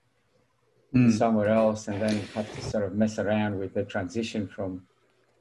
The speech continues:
Speaker 2: you know, one service to the other? And so on.
Speaker 1: Yeah,
Speaker 2: Sure.
Speaker 1: yeah, yeah. Yeah, it's really, yeah. If that is seamless and it's marginal,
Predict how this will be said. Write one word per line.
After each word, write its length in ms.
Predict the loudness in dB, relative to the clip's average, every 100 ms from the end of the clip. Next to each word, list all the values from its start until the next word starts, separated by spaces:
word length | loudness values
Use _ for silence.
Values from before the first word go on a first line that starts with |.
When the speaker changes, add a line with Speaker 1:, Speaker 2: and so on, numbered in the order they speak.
| _
Speaker 2:
you 80 | -6
know, 120 | -4 0
one 200 | -2 -2
service 360 | -2 -4 -4
to 120 | -10
the 140 | -6 -4
other? 380 | -4 -4 -6 -8
And 100 | -12
so 80 | -8
on. 120 | 0
Speaker 1:
Yeah, 480 | 6 6 8 6 4
Speaker 2:
Sure. 100 | 2 -4
Speaker 1:
yeah, 400 | 2 4 6 4 0 -10 -16 -16 -18 -18 _ _ _ _
yeah. 200 | 0 0 -6 -20 _
Yeah, 100 | 4
it's 340 | 6 6 6 8
really, 220 | 8 8
yeah. 260 | 6 2 4
If 160 | 2 6
that 200 | 8 8
is 140 | 6
seamless 480 | 8 10 12 10 8
and 100 | 6
it's 220 | 6 6
marginal, 680 | 8 8 8 10 10 8